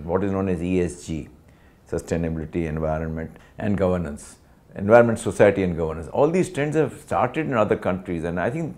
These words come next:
as top managers our role is to, to go on studying these trends,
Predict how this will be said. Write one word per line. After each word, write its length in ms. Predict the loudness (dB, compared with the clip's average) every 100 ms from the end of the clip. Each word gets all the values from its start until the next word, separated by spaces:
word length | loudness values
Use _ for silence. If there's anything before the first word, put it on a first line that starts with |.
| -10
as 200 | -10 -10 -2
top 240 | -2 -2
managers 420 | -2 -2 0 2
our 180 | 6 4
role 280 | 4 0 0
is 100 | -4 -8
to, 280 | -8 -8 -10 -20 -20 -20 -20 -10
to 120 | -6 0
go 120 | 2
on 120 | 0
studying 560 | -2 0 2 4 2 2
these 200 | -2 -6
trends, 540 | -10 -10 -10 -16